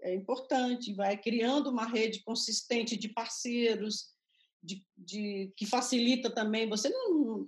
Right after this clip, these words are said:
como é que você vai conhecer? Esse mundo é im-, é imenso. O Sul Global não é pequeno,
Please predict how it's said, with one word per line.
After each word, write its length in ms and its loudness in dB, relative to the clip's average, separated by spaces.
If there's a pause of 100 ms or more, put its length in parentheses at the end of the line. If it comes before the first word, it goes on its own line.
(120)
como 100 -4
é 40 2
que 80 -4
você 100 -2
vai 180 0
conhecer? 640 0
Esse 240 0
mundo 280 10
é 40 8
im-, 220 6
é 80 6
imenso. 720 4 (460)
O 100 0
Sul 240 2
Global 500 6
não 160 6
é 180 4
pequeno, 920 2